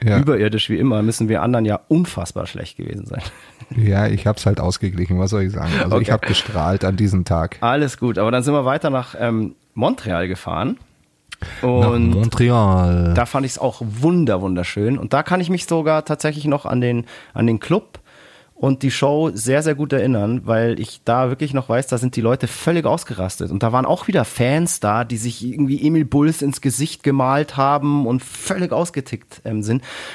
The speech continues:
Speaker 2: Ähm, also wir, wir, wir reden hier jetzt in, in, in, von kleinen Scharen. Das war jetzt nicht so, dass wir, ähm, da aus dem Auto ausgestiegen sind und, äh, hunderte Fans uns, ähm, da,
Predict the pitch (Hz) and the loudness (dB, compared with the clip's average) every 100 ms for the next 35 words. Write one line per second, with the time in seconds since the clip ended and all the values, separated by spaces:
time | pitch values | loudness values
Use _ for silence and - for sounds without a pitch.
0 | - 113 - 123 120 98 117 117 113 117 | 0 2 2 2 0 0 0 -2 0 0
1 | 127 139 117 135 131 123 - 113 98 107 | 2 2 2 2 2 -2 -4 -2 -2 -4
2 | 113 - 98 110 101 107 117 131 98 - | -4 -6 -4 -2 0 2 2 2 2 0
3 | 107 117 87 82 _ 92 87 104 107 120 | 2 2 -2 -6 _ -10 -2 0 0 -2
4 | 120 - 113 110 104 110 104 95 104 104 | -4 -2 0 0 0 0 2 2 2 2
5 | 98 101 98 107 117 90 104 98 - 101 | 2 2 0 0 0 -2 -4 -6 -4 -2
6 | 104 107 104 92 104 82 95 95 110 107 | 0 0 0 0 0 0 -2 2 2 0
7 | 98 - 101 104 113 - 98 98 - - | -2 -2 0 2 0 -4 -4 -4 -8 -8
8 | 95 98 95 95 90 90 | -8 -8 -8 -4 -2 -2